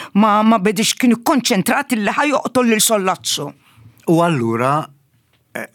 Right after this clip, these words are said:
Speaker 2: għaliex dik probabbilment kienet l-ewwel darba li
Speaker 1: Eżatt.
Speaker 2: qatel xi ħadd.
Speaker 1: Eżatt, il-bap-, il-baptism of
Speaker 2: Il-baptism.
Speaker 1: fire tiegħu.
Speaker 2: U,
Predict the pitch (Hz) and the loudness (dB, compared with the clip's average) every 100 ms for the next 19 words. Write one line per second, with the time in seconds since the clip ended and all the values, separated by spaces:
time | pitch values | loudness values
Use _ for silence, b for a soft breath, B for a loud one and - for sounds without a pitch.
0 | - 123 120 113 - 151 139 - 113 104 | -10 -6 -6 -6 -4 -4 -4 -12 -8 -8
1 | 95 104 143 139 101 95 117 107 104 101 | -6 -4 -4 -6 -12 -12 -10 -8 -8 -8
2 | 113 123 87 175 180 175 165 117 117 113 | -4 -4 -6 -6 -4 -4 -4 -4 -4 -4
3 | 135 123 90 - 87 208 214 208 143 - | -2 -4 -6 -12 -6 -4 0 -2 -2 -8
4 | - 220 170 147 220 - 254 202 170 262 | -4 -2 0 -2 -4 -6 -2 0 0 -4
5 | - - 277 254 233 262 247 - 247 226 | -4 -2 0 2 2 2 -2 -2 0 0
6 | 185 170 156 - 185 143 151 160 139 | 0 -2 -4 -2 0 2 4 4 2